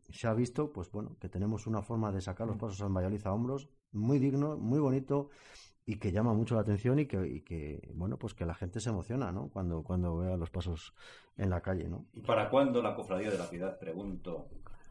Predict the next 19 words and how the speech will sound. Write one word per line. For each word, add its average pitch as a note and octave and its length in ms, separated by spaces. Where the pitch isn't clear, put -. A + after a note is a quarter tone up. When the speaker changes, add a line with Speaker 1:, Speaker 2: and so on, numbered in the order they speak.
Speaker 3:
va F2+ 60
a F2 40
sacar F2+ 360
la E2+ 80
Virgen F#2+ 360
de F2 60
la E2 140
Piedad E2 340
en E2 120
hombros? E2 580
Speaker 1:
Ya G#2+ 80
te G#2+ 80
he - 20
comentado G#2+ 380
antes B2+ 260
que - 80
están C3 300
en A#2+ 120
proyecto. A2 460